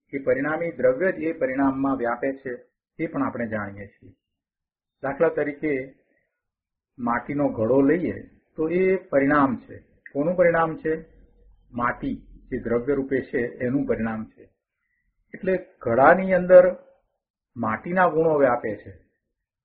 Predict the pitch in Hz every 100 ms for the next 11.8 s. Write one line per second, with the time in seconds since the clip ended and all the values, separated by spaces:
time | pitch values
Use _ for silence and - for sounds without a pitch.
0 | 113 113 117 175 175 190 - _ _ 160
1 | 117 113 143 170 170 - 160 165 165 170
2 | - - - 147 127 - _ _ 120 110
3 | 113 170 175 175 165 156 170 160 123 139
4 | 135 139 135 113 98 _ _ _ _ _
5 | _ _ _ _ _ _ _ _ _ 156
6 | 170 - 139 180 196 202 190 175 170 156
7 | 156 - 123 135 143 151 139 127 - 135
8 | 127 - 120 117 _ _ _ _ _ _
9 | - 160 190 196 196 190 180 175 175 165
10 | 170 170 175 - - 123 131 151 151 147
11 | 135 135 135 135 - - 131